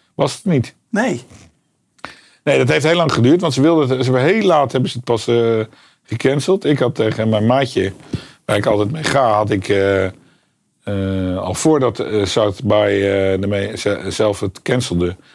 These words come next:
Speaker 1: gezegd: "Ik ga niet. Ik vind het niet oké dat wij, eh, dat," en want Sa-, South by is een fantastisch evenement, maar er komen tweehonderdduizend mensen werkelijk van de hele wereld bij elkaar. En het is één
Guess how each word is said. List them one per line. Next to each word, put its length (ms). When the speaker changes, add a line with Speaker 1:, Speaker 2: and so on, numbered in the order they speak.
Speaker 1:
gezegd: 280
"Ik 140
ga 220
niet. 180
Ik 100
vind 140
het 120
niet 220
oké 300
dat 160
wij, 480
eh, 160
dat," 300
en 120
want 160
Sa-, 220
South 300
by 160
is 100
een 120
fantastisch 460
evenement, 480
maar 120
er 60
komen 300
tweehonderdduizend 640
mensen 280
werkelijk 400
van 180
de 60
hele 280
wereld 460
bij 160
elkaar. 440
En 120
het 120
is 120
één 360